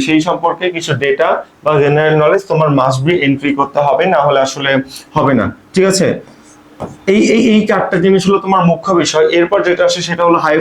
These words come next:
ফ্রিকোয়েন্সি ওয়ার্ড, এইচএফ সিরিজ, এইচএফ সিরিজ, এস ই আর আই এস, ঠিক আছে? হাই ফ্রিকোয়েন্সি সিরিজ যেটা আছে এটা হলো তোমার হার্ড ওয়ার্ড যেটা আছে না,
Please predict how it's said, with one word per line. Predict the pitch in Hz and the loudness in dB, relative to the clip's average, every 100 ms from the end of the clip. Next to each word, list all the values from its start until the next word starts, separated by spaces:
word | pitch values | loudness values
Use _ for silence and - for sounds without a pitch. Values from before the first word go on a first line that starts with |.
| 156 | -2
ফ্রিকোয়েন্সি | 175 170 147 143 | -2 0 0 0
ওয়ার্ড, | 127 117 - | -2 0 0
এইচএফ | 160 160 165 - | 0 0 -2 -2
সিরিজ, | 131 101 101 - - - - - - 160 | -2 -2 -4 -8 -18 -20 -20 -20 -6 -2
এইচএফ | 165 180 175 151 | 0 0 0 0
সিরিজ, | 120 110 - 151 | 0 0 -4 -4
এস | 160 156 - 165 | -2 -2 0 0
ই | - - | 2 0
আর | 139 | 0
আই | 135 123 | 0 0
এস, | 131 - - - - | -2 -8 -14 -14 -8
ঠিক | - 170 | -2 0
আছে? | 170 143 | 0 0
হাই | 151 | 0
ফ্রিকোয়েন্সি | 156 170 170 170 175 | 0 0 2 2 2
সিরিজ | 156 151 | 0 0
যেটা | 160 156 139 | -2 -2 -2
আছে | 143 151 | -2 -2
এটা | 151 | -2
হলো | 156 151 | -2 0
তোমার | 151 165 - - _ _ _ _ _ _ - 147 | 0 0 -2 -8 _ _ _ _ _ _ -8 -2
হার্ড | 147 156 | 0 2
ওয়ার্ড | 170 165 | 2 0
যেটা | 170 170 | 0 0
আছে | 190 | 0
না, | 208 | 0